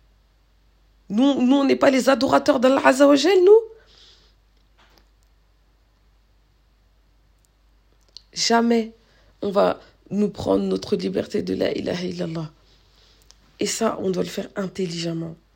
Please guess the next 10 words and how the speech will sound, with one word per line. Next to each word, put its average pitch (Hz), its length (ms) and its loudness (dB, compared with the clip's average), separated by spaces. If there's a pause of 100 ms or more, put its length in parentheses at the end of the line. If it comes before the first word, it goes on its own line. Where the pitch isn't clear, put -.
(520)
Avec 190 380 -4 (240)
Internet, 202 1000 2 (1800)
avec 208 440 2
PayPal, 220 600 -2 (760)
avec 214 500 0 (100)
Instagram, 208 800 0 (1700)
avec 208 280 0
les 220 120 0
sites 233 300 -8
Internet. 220 640 0